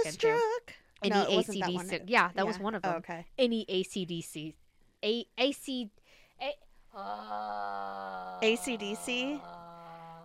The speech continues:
Speaker 2: You know that brand, that
Speaker 1: <laughs> Yeah, that,
Speaker 2: band?
Speaker 1: that, that, those letters that are always on T-shirts. You know,
Speaker 2: Yeah.
Speaker 1: they look pretty cool.
Speaker 2: The ones that talk about, um, A C
Speaker 1: They talk about,
Speaker 2: conditioners?
Speaker 1: um, uh,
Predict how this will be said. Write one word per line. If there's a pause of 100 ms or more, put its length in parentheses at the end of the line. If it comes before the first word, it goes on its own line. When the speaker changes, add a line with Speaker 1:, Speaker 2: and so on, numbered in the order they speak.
Speaker 2:
You
know
that
brand,
that
Speaker 1:
<laughs> (1000)
Yeah,
that, (200)
Speaker 2:
band?
Speaker 1:
that,
that, (200)
those
letters
that
are
always
on
T-shirts. (140)
You
know,
Speaker 2:
Yeah.
Speaker 1:
they
look
pretty
cool. (240)
Speaker 2:
The
ones
that
talk
about,
um, (600)
A
C (600)
Speaker 1:
They
talk
about,
Speaker 2:
conditioners?
Speaker 1:
um, (580)
uh,